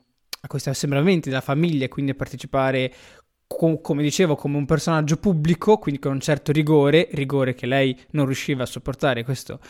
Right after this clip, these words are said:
ne parliamo dopo, cioè non riesce a sopportare quel personaggio, ne parliamo dopo. Però il matrimonio con Carlo ormai era già da tempo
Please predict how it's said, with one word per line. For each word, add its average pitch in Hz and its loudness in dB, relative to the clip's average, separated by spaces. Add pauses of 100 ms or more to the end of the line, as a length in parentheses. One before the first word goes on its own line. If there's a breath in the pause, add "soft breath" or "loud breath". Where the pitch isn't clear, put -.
(260 loud breath)
ne 123 -6
parliamo 135 0
dopo, 156 0
cioè 131 -6
non 131 -2
riesce 139 0
a - -4
sopportare 127 -4
quel 120 -6
personaggio, 131 -6
ne 123 -6
parliamo 170 -2
dopo. 139 -4 (1900 loud breath)
Però 233 10
il 170 4
matrimonio 170 4
con 147 2
Carlo 165 4
ormai 143 2
era 139 2
già 123 0
da 131 -2
tempo 135 0